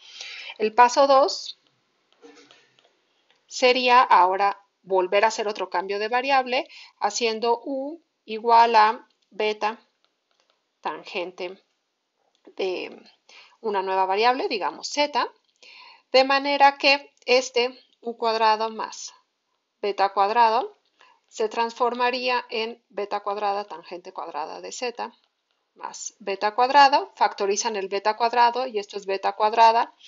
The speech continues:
que multiplica tangente cuadrada de z más uno, es decir, secante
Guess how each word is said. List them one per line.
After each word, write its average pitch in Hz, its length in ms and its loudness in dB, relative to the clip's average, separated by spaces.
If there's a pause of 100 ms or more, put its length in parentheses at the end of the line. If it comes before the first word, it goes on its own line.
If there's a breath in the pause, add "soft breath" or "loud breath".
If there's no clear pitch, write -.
(180 loud breath)
que 220 100 -6
multiplica 220 840 2
tangente 196 440 -10
cuadrada 185 500 -4
de 185 80 -8
z 185 300 -10
más 175 240 -16
uno, 247 280 -8
es 202 140 -12
decir, 240 460 -14
secante 170 640 -14